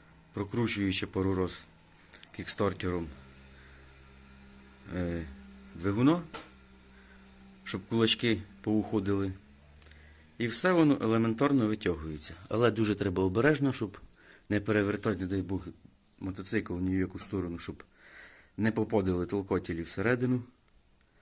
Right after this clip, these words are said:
Ну, і все воно витягується. Розпредвал десятий.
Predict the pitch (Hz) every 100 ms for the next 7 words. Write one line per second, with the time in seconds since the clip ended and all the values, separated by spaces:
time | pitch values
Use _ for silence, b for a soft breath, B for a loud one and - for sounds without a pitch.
0 | b b b b b b b b _ _
1 | _ _ _ _ 123 165 196 B B B
2 | 120 117 - 165 156 131 113 98 87 87
3 | 82 - 107 - 117 117 120 90 98 -
4 | 139 139 127